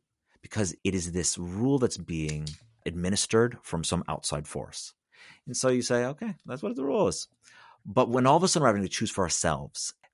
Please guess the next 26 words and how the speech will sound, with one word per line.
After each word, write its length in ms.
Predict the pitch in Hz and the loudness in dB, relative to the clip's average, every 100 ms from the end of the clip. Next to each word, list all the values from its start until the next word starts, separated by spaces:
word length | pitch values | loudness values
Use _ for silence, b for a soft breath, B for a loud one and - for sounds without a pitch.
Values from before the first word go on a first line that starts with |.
| _ | _
we're 200 | 98 123 | 0 2
having 340 | 147 160 160 | 2 2 0
to 140 | 127 107 | -2 -2
essentially 340 | - 123 123 | -2 -2 -2
be 100 | 95 | 0
ourselves 560 | 82 - 92 90 98 98 - | -2 0 0 0 -2 -6 -6
and 280 | 104 107 90 | -2 -2 0
the 100 | 92 | 0
law 480 | 87 82 90 85 76 | 0 0 0 -2 -4
at 100 | - | -4
the 80 | |
same 280 | - 90 87 | -2 -2 -2
time. 160 | 90 85 | 0 0
We're 80 | 95 | 0
having 140 | 123 | -2
to, 60 | 101 | -4
like, 100 | - | -6
apply 480 | - - 95 95 101 | -8 -2 2 2 2
it 180 | - | -4
to 120 | - 95 | 0 0
ourselves 280 | - 90 | 2 0
and 180 | 92 95 | 0 0
make 260 | 95 101 95 | 0 0 2
ourselves 500 | 85 - 85 82 80 | 2 0 -2 -4 -6
do 280 | - 107 76 | -2 0 0
it, 160 | 69 | -6